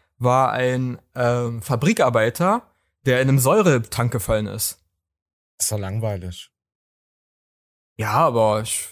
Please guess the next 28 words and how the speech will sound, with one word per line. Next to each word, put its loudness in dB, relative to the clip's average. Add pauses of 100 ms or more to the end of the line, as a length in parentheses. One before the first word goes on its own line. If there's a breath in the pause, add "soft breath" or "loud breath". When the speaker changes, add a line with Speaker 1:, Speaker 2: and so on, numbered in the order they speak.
(100)
Speaker 2:
Das -6
Speaker 1:
fand 0
Speaker 2:
ist 2
Speaker 1:
halt, 2
Speaker 2:
Sinn-, 0
Speaker 1:
ne? -2
Speaker 2:
ja, 0
na, -6
ja. -8
Das -6
sagt -2
viel 2
über 4
Speaker 1:
Es 0
Speaker 2:
dich 0
aus, 0
dass 0
du -2
solche 0
Tote -4
feierst. -8
Das -20
ist -12
mir -4
nicht -6
Speaker 1:
Die 4
Speaker 2:
gut 6
genug. 4